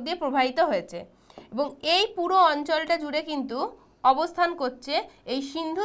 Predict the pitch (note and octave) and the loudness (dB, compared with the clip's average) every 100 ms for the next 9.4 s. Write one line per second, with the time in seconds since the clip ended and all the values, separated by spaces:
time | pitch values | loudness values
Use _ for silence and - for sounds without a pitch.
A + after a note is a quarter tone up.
0 | G#4 D4+ C#4 C#4 D#4+ F#4 A#3 F#3+ E3 D3+ | 0 0 0 -2 0 2 2 0 -8 -10
1 | - - - _ _ _ _ - F#4+ G4+ | -16 -20 -20 _ _ _ _ 0 2 2
2 | G#4 - F4 F#4 G4 F#4 F#4 F#4 G4 F4 | 0 -2 -4 -4 0 0 0 -2 2 2
3 | D#4 F4 F4+ D#4+ A#3+ D4 - _ _ C4+ | 2 2 2 4 2 2 0 _ _ 0
4 | C4+ C#4 D#4+ F4+ F#4+ C4+ C4+ C#4+ C#4+ D#4 | 2 4 6 6 4 0 0 2 2 2
5 | F#4+ C#4 A3+ B3+ C#4 F4+ G4 - - - | 2 2 2 0 -2 2 2 0 -18 -10
6 | G#3 E4+ F#4+ C#4 C#4 C#4 D4+ E4+ D4 D#4+ | 0 2 2 -2 -4 -4 -2 -2 -2 -2
7 | C#5+ D4+ B3 C4 C#4+ G#4 E4 F#3+ - - | -2 0 0 0 2 4 4 2 -6 -16
8 | - _ _ - - B3+ E4 - D#4 F4+ | -18 _ _ -20 -8 4 4 4 2 4
9 | G4 F#4 F#4+ F#4+ | 4 4 2 2